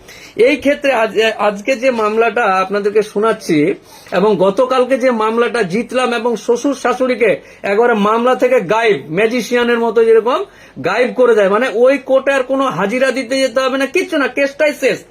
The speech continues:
কোয়াস্ট। সত্য আর মিথ্যা, সত্য মিথ্যা ঝগড়া করছে, ঝগড়া করতে করতে সত্য জিতে গেল, মিথ্যা হেরে গেল, এই যে ব্যাপারটা। তো এইখানে লিখেছে, থানাতে গিয়ে লিখেছে, বাগুইআটি থানাতে গিয়ে লিখেছে, মাননীয় মহাশয়,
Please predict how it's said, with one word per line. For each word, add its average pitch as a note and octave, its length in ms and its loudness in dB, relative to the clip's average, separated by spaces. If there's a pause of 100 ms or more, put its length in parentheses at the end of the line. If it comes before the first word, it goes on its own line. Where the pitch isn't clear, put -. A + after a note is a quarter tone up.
(200)
কোয়াস্ট। D#4 400 -2 (400)
সত্য G3 440 -2
আর B3 280 0
মিথ্যা, B3+ 540 0 (340)
সত্য D#4 360 0
মিথ্যা C#4 340 4
ঝগড়া B3+ 280 2
করছে, G#3+ 480 0 (240)
ঝগড়া C4 260 2
করতে C#4 280 0
করতে C#4 300 0
সত্য C#4 600 0
জিতে B3 280 0
গেল, D4 240 2
মিথ্যা A#3 360 -2
হেরে F#3+ 260 2
গেল, C3 200 -2 (440)
এই B3 180 2
যে B3+ 100 4
ব্যাপারটা। F#3+ 480 0 (320)
তো B3 80 2
এইখানে C#4 520 2
লিখেছে, B3+ 680 2 (1000)
থানাতে A3+ 480 0
গিয়ে C4 380 -2 (260)
লিখেছে, F#3+ 520 0 (600)
বাগুইআটি G#3 520 2
থানাতে G3+ 460 0
গিয়ে G3 140 2
লিখেছে, E3 320 2
মাননীয় B3 420 2
মহাশয়, A#3 500 2